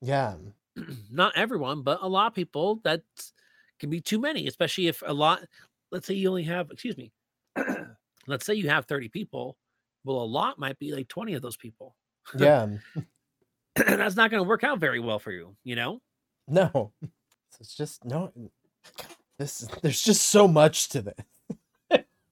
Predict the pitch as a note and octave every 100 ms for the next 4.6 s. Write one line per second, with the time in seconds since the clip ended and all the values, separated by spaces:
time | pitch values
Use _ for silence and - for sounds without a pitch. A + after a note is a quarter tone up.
0 | _ _ _ _ _ _ - C3 B2+ G2+
1 | - - - D#3 D#3 F#3 G#3 - A3 B3
2 | G3 E3 C3+ C#3+ B2 E3 D3+ B2+ A2 C#3
3 | C3+ B2+ B2+ B2 G#2+ A#2 B2 A#2 G2 _
4 | C3+ B2+ A#2 G2+ F#2+ F#2+